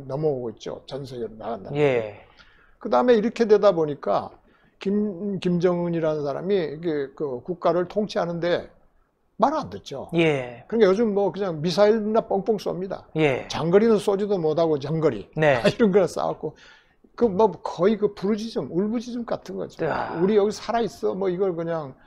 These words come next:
Speaker 1: 그런 거 아니-, 아니세요? 그렇게 안 느껴지세요?
Speaker 2: 존재감을 드러내기
Speaker 1: 존재감을
Speaker 2: 위한,
Speaker 1: 드러내려고
Speaker 2: 네.
Speaker 1: 애를 쓰는 거죠.
Speaker 2: 가락이라고
Speaker 1: 다
Speaker 2: 해야 되겠네요.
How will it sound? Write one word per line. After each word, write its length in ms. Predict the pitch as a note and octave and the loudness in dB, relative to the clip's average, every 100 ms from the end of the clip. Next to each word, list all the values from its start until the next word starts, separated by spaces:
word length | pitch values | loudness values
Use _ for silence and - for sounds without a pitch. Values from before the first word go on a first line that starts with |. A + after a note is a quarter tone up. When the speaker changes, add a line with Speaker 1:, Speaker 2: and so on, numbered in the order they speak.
| _ _ _ _ | _ _ _ _
Speaker 1:
그런 220 | - A3 | 0 2
거 80 | C4+ | 4
아니-, 240 | F3+ D3+ D3+ | 4 2 -6
아니세요? 380 | - D3 D3 G3 | -8 -8 -2 -2
그렇게 260 | - G3+ G3 | -2 4 4
안 160 | D#3+ | 6
느껴지세요? 600 | F3 E3 D#3+ C#3 C#3+ D3 - | 4 2 0 0 -2 -2 -4
Speaker 2:
존재감을 720 | - D#3 F3 D#3+ C#3+ D3+ D3 | -4 2 6 6 6 2 -2
드러내기 300 | C#3 C3+ B2+ | 0 0 2
Speaker 1:
존재감을 400 | E3 F3 E3+ - | 4 8 10 10
Speaker 2:
위한, 120 | - | 8
Speaker 1:
드러내려고 560 | E3 F#3+ F3 E3+ F3 - | 4 4 4 4 2 0
Speaker 2:
네. 100 | - | -4
Speaker 1:
애를 120 | F3 | -6
쓰는 280 | - A3+ A#3+ | -4 -4 2
거죠. 100 | G#3+ | 6
Speaker 2:
가락이라고 640 | E3 G3 E3+ D3+ C#3+ C3 | 10 10 8 6 4 4
Speaker 1:
다 60 | C#3 | 4
Speaker 2:
해야 80 | D#3+ | 2
되겠네요. 400 | D3 A2+ B2 | 0 -2 -6